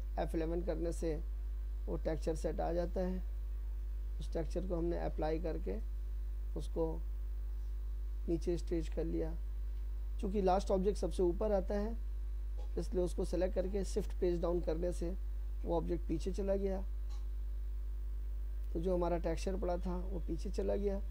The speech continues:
टोटल बिल्डिंग को सेलेक्ट करके हमने मिरर कर लिया।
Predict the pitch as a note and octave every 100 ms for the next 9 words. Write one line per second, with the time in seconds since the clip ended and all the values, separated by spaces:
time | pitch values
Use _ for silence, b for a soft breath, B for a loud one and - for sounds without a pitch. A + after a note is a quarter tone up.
0 | - - - - - F3 F#3 F#3 F3+ F3+
1 | F3+ F3 - F3 F3 E3+ F#3 E3 E3 D#3+
2 | D#3 - - - D#3+ E3 F3+ D#3+ E3 E3+
3 | E3 E3+